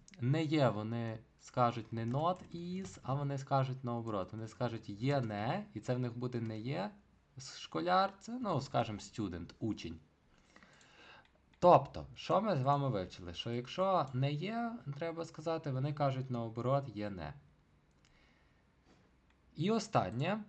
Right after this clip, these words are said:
як нам запитати в англійській мові, чи хтось є якийсь? Наприклад, як нам, в-, от б-, бачимо, наприклад, людину, як нам запитати, "Ти є зайнятий?" Е,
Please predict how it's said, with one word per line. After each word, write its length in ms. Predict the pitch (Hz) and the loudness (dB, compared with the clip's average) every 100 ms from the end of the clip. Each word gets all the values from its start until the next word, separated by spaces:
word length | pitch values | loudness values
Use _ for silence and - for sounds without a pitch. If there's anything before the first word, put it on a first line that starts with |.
| - - - | -16 -20 -6
як 440 | 104 151 202 - | -2 0 -2 -2
нам 320 | 131 143 139 | -2 0 -2
запитати 920 | 117 110 113 - 120 143 151 - 170 165 | -4 -6 -8 -2 0 0 -2 -2 -2 -2
в 120 | 120 | -4
англійській 540 | 101 92 127 131 120 | -6 -4 -4 -4 -6
мові, 380 | 104 123 147 170 | -4 -2 -4 -6
чи 180 | - - | -10 -12
хтось 460 | - 120 139 135 | -4 -2 0 -2
є 320 | 90 98 113 117 | -6 -4 -4 -4
якийсь? 600 | 104 - 90 80 - - _ - _ _ _ _ _ _ _ _ _ _ _ _ _ _ _ 101 | -6 -6 -8 -8 -10 -20 _ -20 _ _ _ _ _ _ _ _ _ _ _ _ _ _ _ -8
Наприклад, 640 | 101 107 123 135 127 110 | -6 -4 0 0 -2 -2
як 280 | 120 139 139 | 0 0 0
нам, 240 | 135 120 120 | -2 -2 -4
в-, 180 | 107 110 | -6 -2
от 460 | 110 107 107 - | 0 0 -2 -4
б-, 340 | 107 101 - 107 | -8 -8 -10 -4
бачимо, 720 | 113 113 - 110 104 98 98 | 0 0 -2 -6 -4 -2 -4
наприклад, 460 | 98 90 101 101 101 110 | -6 -8 -10 -10 -10 -6
людину, 360 | 117 202 233 | -2 0 2
як 220 | 139 139 | 0 0
нам 140 | 135 123 | 0 0
запитати, 460 | 117 - 101 92 87 | -2 -2 -4 -4 -6
"Ти 120 | - 135 | 0 2
є 340 | 120 165 233 | 2 0 0
зайнятий?" 680 | 165 120 95 92 87 87 78 - - - - - - - - - - | 2 0 0 -6 -8 -12 -14 -20 -20 -20 -18 -18 -20 -20 -20 -20 -8
Е, 640 | 98 98 101 101 98 95 | -6 -4 -2 -2 -4 -6